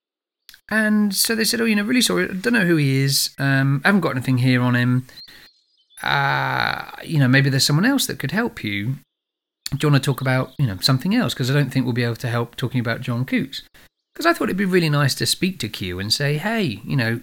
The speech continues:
wh-, who was he? What did he do while he was here? What kind of a person was he?" And it, it does sort of seem, I've done a little bit of digging online, but it does sort of seem that his legacy ends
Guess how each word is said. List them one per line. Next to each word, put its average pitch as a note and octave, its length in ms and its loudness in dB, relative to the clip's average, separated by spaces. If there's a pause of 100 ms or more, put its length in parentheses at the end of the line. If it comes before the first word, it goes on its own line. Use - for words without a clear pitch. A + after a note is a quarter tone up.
(160)
wh-, - 220 -10
who G3 140 4
was E3+ 260 0
he? F3+ 140 0
What F3+ 180 0
did E3+ 120 0
he D3+ 100 2
do F3 520 2
while D3+ 200 0
he C#3 80 2
was B2 160 -2
here? F3+ 440 -2
What D#3 120 -6
kind C#3+ 160 -2
of A#2+ 40 -2
a A2+ 80 -4
person E3+ 480 -2
was E3 200 -4
he?" E3 260 0 (1700)
And - 220 -6
it, - 40 -14 (260)
it G3+ 120 -10
does C#4+ 220 -2
sort D4+ 520 0
of G3 140 2
seem, A#2+ 280 0
I've C#3+ 120 0
done A#3+ 120 4
a G#3+ 60 6
little G#3+ 280 2
bit C#3+ 120 -4
of B2+ 100 -4
digging B2 300 -2
online, A2+ 540 0
but B2 100 -4
it - 80 -12
does - 180 -4
sort - 240 -2
of G#3 60 0
seem A#2+ 240 0
that C3 120 -4
his G3 200 0
legacy D#3 680 -2
ends C#3+ 560 2